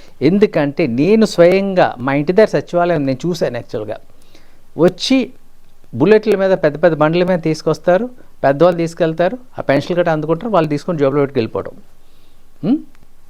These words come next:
So వాళ్ళు ఈఎంఐలు కట్టుకోవడం కోసం, దానికోసం కాదు ఇవ్వాల్సింది, search for the right candidate. అప్పుడు తగ్గుతుందండి, ప్రెషర్ తగ్గుతుంది, మాలాంటి వాళ్ళ మీద ప్రెషర్ తగ్గుతుంది. దయచేసి పథకాలు పథకాలు అని చెప్పి రన్ అవ్వకండి.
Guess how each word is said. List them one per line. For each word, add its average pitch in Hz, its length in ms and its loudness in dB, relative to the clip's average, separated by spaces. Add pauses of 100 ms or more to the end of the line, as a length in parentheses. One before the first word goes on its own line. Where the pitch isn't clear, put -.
(160)
So 147 60 -4
వాళ్ళు 151 300 2
ఈఎంఐలు 143 320 2
కట్టుకోవడం 110 420 -4
కోసం, 87 340 -10
దానికోసం 170 460 -2
కాదు 131 200 -4
ఇవ్వాల్సింది, 110 460 -8 (260)
search 190 280 4 (720)
for 101 140 -2
the 92 120 -8
right 185 200 2
candidate. 113 520 -8 (120)
అప్పుడు 104 160 -12
తగ్గుతుందండి, 135 680 -2
ప్రెషర్ 147 400 -4
తగ్గుతుంది, 110 540 -6 (580)
మాలాంటి 135 460 0
వాళ్ళ 135 220 -2
మీద 139 140 -2
ప్రెషర్ 113 420 -6
తగ్గుతుంది. 110 380 -8
దయచేసి 123 640 -8 (580)
పథకాలు 165 480 2
పథకాలు 131 460 0
అని 117 160 -2
చెప్పి 113 240 -4
రన్ 95 240 -4
అవ్వకండి. 95 500 -8